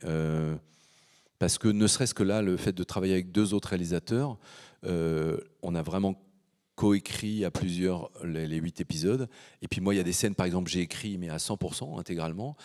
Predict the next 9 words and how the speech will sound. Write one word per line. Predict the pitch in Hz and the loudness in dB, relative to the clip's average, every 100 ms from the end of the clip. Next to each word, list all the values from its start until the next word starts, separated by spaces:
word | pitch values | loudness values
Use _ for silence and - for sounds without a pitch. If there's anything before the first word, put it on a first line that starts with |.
| - - | -20 -14
et | - | -12
que | - 107 | -6 0
Lola | 104 104 90 92 | 2 2 2 2
Doyon | 85 85 87 104 117 | 0 -2 -2 -4 -2
ou | 90 | -2
Antoine | 87 95 | -2 -4
Garceau | 87 82 - | -2 -4 -4
ont | 101 | -4
réalisé. | 87 82 85 98 151 | -2 -2 -2 -2 -4